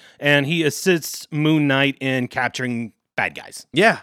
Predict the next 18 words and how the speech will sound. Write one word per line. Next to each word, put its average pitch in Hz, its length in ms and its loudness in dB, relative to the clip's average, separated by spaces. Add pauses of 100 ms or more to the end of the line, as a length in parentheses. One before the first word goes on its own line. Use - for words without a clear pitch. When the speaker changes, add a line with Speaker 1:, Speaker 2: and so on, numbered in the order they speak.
Speaker 2:
uh, 147 240 8
and 165 140 6
then 185 60 8
you've 185 120 6
got 156 140 4
Marlene, 175 540 4
who 175 180 6
is 147 100 6
specifically 139 760 0
Stephen 220 400 -2
Grant's 143 280 4
girlfriend, 120 600 2 (300)
and 208 300 6
also 160 600 4
someone 202 380 4
that 165 100 2
is 151 160 4
a 135 340 4